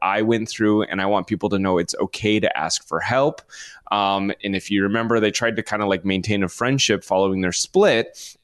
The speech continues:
saying making amends is a really important thing that you have to learn in treatment.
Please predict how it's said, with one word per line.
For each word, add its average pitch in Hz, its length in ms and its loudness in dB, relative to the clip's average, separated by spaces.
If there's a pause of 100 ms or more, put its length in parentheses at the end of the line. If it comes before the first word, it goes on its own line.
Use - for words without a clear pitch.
(460)
saying 110 320 2
making 120 260 2
amends 110 320 2
is 90 140 -2
a 98 40 -2
really 101 160 4
important 98 500 -2
thing 101 180 0
that 95 80 0
you 87 140 0
have 90 100 -4
to - 80 -6
learn 92 320 0
in 85 140 -2
treatment. 92 680 -2